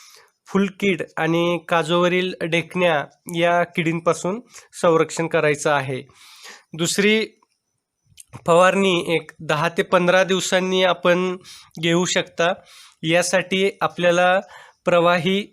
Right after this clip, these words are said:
प्रोफेनोफॉस पन्नास टक्के दहा मिली दहा लिटर पाण्यात मिसळून याची,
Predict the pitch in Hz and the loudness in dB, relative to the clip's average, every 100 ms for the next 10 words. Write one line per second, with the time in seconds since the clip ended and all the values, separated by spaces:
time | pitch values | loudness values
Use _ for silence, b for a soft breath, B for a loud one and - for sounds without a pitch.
0 | _ 165 160 - 185 190 - 185 190 - | _ -4 -2 0 0 0 2 2 0 -4
1 | - B B B _ 175 170 185 - 196 | -12 B B B _ 0 2 0 0 -6
2 | - 196 180 160 - b b b b b | -4 -2 -2 -4 -10 b b b b b
3 | - 160 160 185 196 190 208 226 _ - | -8 -4 0 2 2 2 -2 -4 _ -10
4 | 175 165 180 196 196 190 196 180 190 190 | -4 0 0 0 0 0 2 4 4 0
5 | - - 185 180 - 185 196 254 - B | -12 -10 -4 -2 0 0 0 -4 -14 B
6 | B - 165 165 165 185 185 180 | B -10 -2 -2 0 -4 -2 -4